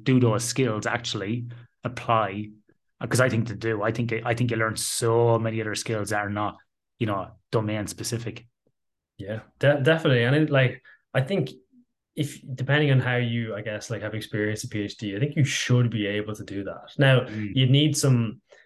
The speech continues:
Speaker 2: like, a domain expertise, I guess, to, to do something like that with you. But I, I don't see why you couldn't. And I guess, like, that was even <clears throat> some of the challenges and the excitement around, like,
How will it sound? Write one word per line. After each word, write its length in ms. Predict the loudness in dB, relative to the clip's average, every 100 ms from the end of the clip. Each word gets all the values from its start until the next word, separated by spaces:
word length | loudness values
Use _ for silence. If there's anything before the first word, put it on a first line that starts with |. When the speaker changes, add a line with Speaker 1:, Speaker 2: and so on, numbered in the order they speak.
| _
Speaker 2:
like, 280 | -4 -4 -4 -8
a 80 |
domain 440 | -4 -4 -2 -4 -4
expertise, 600 | -8 -10 -10 -8 -8 -8
I 40 |
guess, 260 | -4 -6 -6
to, 160 | -6 -6
to 280 | -4 0 0
do 160 | 0
something 220 | -4 -6
like 100 | -4
that 160 | -4 -4
with 240 | -4 -6
you. 140 | -10 -4
But 240 | 2 4
I, 40 | 6
I 20 |
don't 160 | 4 4
see 200 | 2 2
why 580 | 2 2 0 -2 -6 -14 _ _ -10
you 140 | -10
couldn't. 400 | -2 -2 -2 -4
And 140 | 2
I 60 | 2
guess, 260 | 2 2 0
like, 160 | 0
that 120 | 0
was 160 | 0 0
even 300 | -2 -4 -10 -2
<clears throat> 840 | 0 0 -4 _ _ _ _ _ -2
some 140 | 4
of 60 | 4
the 80 | 4
challenges 480 | 2 2 0 -2
and 100 | -6
the 80 | -6
excitement 480 | -6 -4 -4 -4 -10
around, 400 | -6 -6 -6 -4
like, 280 | -4 -6